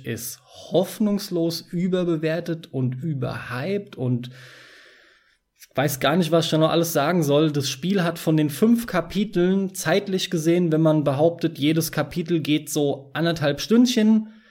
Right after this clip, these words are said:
würde ich behaupten, ist auch nur ein Kapitel von der zusammengefassten Zeit wirklich gut.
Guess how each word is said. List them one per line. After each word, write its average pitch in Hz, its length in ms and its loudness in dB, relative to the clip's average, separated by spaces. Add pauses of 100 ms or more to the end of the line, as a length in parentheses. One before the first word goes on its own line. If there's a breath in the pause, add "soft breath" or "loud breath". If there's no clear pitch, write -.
(340 loud breath)
würde 160 300 4
ich 185 300 0
behaupten, 180 640 0
ist 160 220 -4
auch 151 220 -4
nur 151 320 0
ein 208 240 2
Kapitel 202 720 0
von 156 260 -2
der 143 120 0
zusammengefassten 175 1000 0
Zeit 156 340 -2
wirklich 143 380 -4
gut. 254 400 2